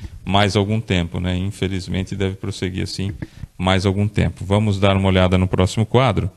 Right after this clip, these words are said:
que é a oscilação da temperatura. Dá uma olhada, ó, quinze graus, como sobe muito rapidamente,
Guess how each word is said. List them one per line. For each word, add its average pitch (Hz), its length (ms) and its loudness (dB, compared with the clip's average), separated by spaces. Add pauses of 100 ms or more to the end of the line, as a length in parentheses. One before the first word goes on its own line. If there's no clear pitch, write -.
(880)
que 92 240 0
é 98 360 2
a 110 80 0
oscilação 104 560 0
da 104 80 2
temperatura. 107 640 0
Dá 90 100 -4
uma 98 140 -2
olhada, 87 320 0
ó, 87 100 -4 (160)
quinze 95 320 -4
graus, 98 420 0 (440)
como 110 200 2
sobe 101 480 2
muito 110 560 4
rapidamente, 104 920 -2